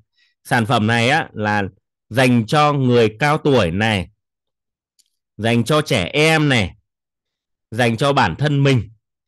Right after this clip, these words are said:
Có nghĩa là cái sản phẩm này dành cho tất cả mọi người, dành cho people. Đấy, dành cho tất cả mọi người. Rất là tuyệt vời đúng không ạ cả nhà?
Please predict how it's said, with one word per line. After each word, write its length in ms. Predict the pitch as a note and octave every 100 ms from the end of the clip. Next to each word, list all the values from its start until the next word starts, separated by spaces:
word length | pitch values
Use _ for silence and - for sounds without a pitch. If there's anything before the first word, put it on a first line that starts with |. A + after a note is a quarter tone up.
| _ _ -
Có 160 | C#3+
nghĩa 180 | F3+ G#3
là 180 | G3+ D3
cái 140 | D3
sản 200 | D#3 A#2+
phẩm 260 | G#2 A#2+ A#2
này 120 | A2
dành 220 | A2 A#2
cho 340 | G#2+ D#3 D3 - _ _ _ _ _ _ _ -
tất 320 | G#3+ G#3+ _
cả 260 | C3+ F#2 E2
mọi 240 | A2+ -
người, 360 | G2+ G#2 F#2+ E2 _ _ _
dành 240 | A2+ A#2 G#2+
cho 280 | D3 C3+ -
people. 440 | F3+ E3+ D#3 B2 F#2 - _ _ _ -
Đấy, 220 | F2+ G#2+
dành 140 | A2
cho 100 | G#2
tất 140 | G#2+ C#3+
cả 120 | C3+
mọi 160 | G#2 F#2
người. 300 | A2+ G#2 F#2+ - _ _ _ _ _ _ -
Rất 120 | E3+
là 140 | G#3 D3
tuyệt 120 | B2+
vời 240 | A2+ B2 G#2+
đúng 120 | A2+
không 120 | D3
ạ 0 |
cả 80 | G2
nhà? 260 | G2+ F#2